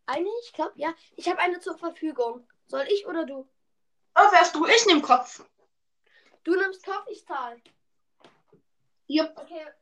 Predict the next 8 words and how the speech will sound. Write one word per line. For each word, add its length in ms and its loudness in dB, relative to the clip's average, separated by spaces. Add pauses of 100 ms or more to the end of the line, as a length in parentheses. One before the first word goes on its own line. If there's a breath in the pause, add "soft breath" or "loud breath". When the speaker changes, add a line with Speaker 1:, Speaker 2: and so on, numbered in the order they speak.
(100)
Speaker 1:
warte 380 -6
kurz. 520 -10 (300)
Ich 100 -20
muss 240 -16
die 100 -14
Münze 380 -16
kurz 320 -14
holen. 380 0